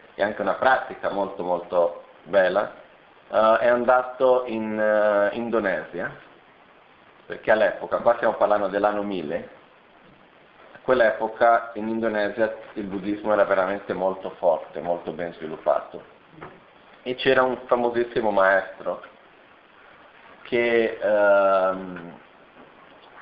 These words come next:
oggi noi lo, lo conosciamo per Lama Serlingpa, che in verità vuol dire il lama dell'Indonesia, un pochettino così, che,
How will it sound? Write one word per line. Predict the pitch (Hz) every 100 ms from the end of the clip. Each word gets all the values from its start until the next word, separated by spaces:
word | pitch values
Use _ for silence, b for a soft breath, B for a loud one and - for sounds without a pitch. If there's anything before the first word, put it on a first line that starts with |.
| - - - - - -
oggi | 127 123 123
noi | 120 117
lo, | 113 117 -
lo | 117 113
conosciamo | - 113 110 - 117 113
per | 104 107 110 107 104 - - - _ _ _ -
Lama | 107 117 113 -
Serlingpa, | - 117 110 95 85 80 85 - _ - _ - _
che | -
in | 104
verità | 107 107 120 117
vuol | 107
dire | 92 98 101
il | 98 98
lama | 101 104
dell'Indonesia, | 95 87 87 87 85 78 73 73 73 - - _ _ -
un | 78
pochettino | 80 80 85 - 82 80
così, | 87 82 80 - B B B B - -
che, | 113 107 -